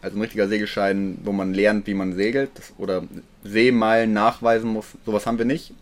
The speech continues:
Aber das würden wir jetzt noch nachholen. Wir haben uns vorgenommen, dass wir jetzt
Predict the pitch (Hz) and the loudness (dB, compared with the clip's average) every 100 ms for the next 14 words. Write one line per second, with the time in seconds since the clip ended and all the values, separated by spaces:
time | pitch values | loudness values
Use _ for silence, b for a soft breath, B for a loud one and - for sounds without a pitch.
0 | - - 110 117 120 123 110 117 107 101 | -16 -4 -4 0 0 2 2 0 -2 0
1 | 104 - 87 85 87 - 104 101 - 104 | 0 -2 -2 -2 -4 -10 -8 -4 2 2
2 | 104 101 98 101 95 - | 2 -2 -4 -4 -6 -6